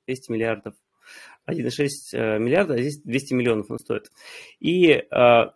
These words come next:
вот это, это большая проблема, когда такие огромные разлоки. То есть есть разлоки, где там уже там два процента осталось, вот Sushi Swap, например, да, то есть, а, су-, sushi точка ком, а, это известный декс, здесь всего два процента будет, э, разлог.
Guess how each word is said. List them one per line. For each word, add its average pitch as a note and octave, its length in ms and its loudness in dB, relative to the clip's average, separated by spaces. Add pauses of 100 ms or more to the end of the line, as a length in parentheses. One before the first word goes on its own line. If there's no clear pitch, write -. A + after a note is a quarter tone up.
(120)
вот C#3 200 -4
это, F3+ 160 2
это - 300 0
большая D3+ 260 0
проблема, C#3 460 0
когда B2 280 -2
такие C3 280 -2
огромные B2 340 0
разлоки. A#2+ 380 -2
То - 120 -10
есть - 140 -14
есть D3 300 -2
разлоки, B2 480 -2
где A#2+ 160 -2
там A2+ 220 -4
уже A2+ 300 0
там G#2 200 -8
два C#3+ 180 2
процента B2 460 -4
осталось, G#2+ 380 -4
вот - 100 -12
Sushi - 280 -10 (100)
Swap, A2 200 -2 (160)
например, G2+ 340 -10
да, B2 120 -6
то - 100 -20
есть, - 140 -20 (380)
а, G2 1160 -6
су-, - 320 -10
sushi A#2+ 360 -8
точка - 260 -10
ком, A2+ 340 -4 (100)
а, G#2+ 140 -10
это G#2+ 180 -12
известный A2+ 380 -8
декс, F#3 280 -4 (380)
здесь D3 140 -6
всего C3+ 180 -2
два B2+ 180 2
процента B2 500 -4 (600)
будет, A2+ 380 -6
э, - 20 -4
разлог. A2+ 840 0